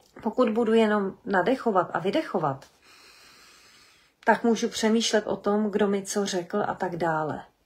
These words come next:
Pokud ale si budu muset přitom představit z barevného spektra osmičku,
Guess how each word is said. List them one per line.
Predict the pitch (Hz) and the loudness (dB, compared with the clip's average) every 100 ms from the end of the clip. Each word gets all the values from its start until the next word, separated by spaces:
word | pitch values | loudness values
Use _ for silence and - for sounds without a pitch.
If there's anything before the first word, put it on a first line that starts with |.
| _ _ _ | _ _ _
Pokud | 294 294 262 - - | 0 2 -4 -2 6
ale | 320 262 160 - _ _ | 8 8 6 0 _ _
si | - - | -4 -2
budu | 208 226 220 | 0 0 0
muset | 220 - 208 - | -2 -2 -4 -4
přitom | - 269 202 180 | -4 0 0 0
představit | - 214 - 302 208 151 - - - - - _ | -4 -6 0 2 2 0 -6 -18 -20 -20 -20 _
z | 190 | -4
barevného | 190 226 247 233 233 214 196 | 8 10 10 8 4 2 0
spektra | - - 302 - - 160 - | -2 2 2 0 -6 -4 -4
osmičku, | 233 - 302 320 - - 240 - | -4 -2 -2 -2 -4 -6 -12 -16